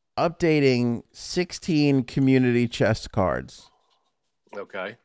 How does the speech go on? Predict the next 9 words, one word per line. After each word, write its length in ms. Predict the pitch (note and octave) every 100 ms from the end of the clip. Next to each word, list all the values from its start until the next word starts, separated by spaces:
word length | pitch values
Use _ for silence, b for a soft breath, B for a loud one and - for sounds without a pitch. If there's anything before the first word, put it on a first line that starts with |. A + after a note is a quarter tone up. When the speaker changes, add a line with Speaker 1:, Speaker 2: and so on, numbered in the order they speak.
| _ _ _ _ _ _ _
Speaker 1:
They 140 | B2+
say 280 | C3+ - E3+
that 280 | D#3+ C#3+ -
they 200 | C3 B2
are 100 | B2+
featuring 600 | - D#3+ C#3+ D3+ C3+ B2+ -
out-, 300 | A#2+ C#3 G2+ D2 _ -
outdated 800 | C3 C#3+ C3 C3+ B2+ A#2+ A2+ -
prompts, 680 | - G#2 E2+ - - -